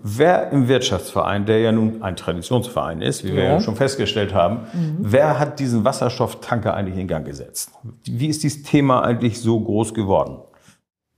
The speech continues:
Speaker 2: Ähm, na ja, das ist ja entstanden letztes Jahr, also zweitausendeinundzwanzig. Ähm, aufgrund der ganzen Entwicklung, ähm,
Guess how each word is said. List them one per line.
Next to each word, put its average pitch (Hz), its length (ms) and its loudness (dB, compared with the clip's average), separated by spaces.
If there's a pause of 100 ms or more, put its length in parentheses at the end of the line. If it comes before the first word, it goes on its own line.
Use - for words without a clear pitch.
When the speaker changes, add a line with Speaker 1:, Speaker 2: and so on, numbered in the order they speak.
(140)
Speaker 2:
Ähm, 185 760 2 (100)
na 190 200 4
ja, 202 280 6
das 170 200 -2
ist 202 240 -6
ja 226 120 -2
entstanden 208 920 -4
letztes 196 600 -2
Jahr, 160 240 -2
also 180 160 -2
zweitausendeinundzwanzig. 170 1900 -8 (480)
Ähm, 190 1120 -2 (640)
aufgrund 180 400 0
der 180 100 2
ganzen 175 360 -6
Entwicklung, 180 600 -6 (140)
ähm, 165 520 -6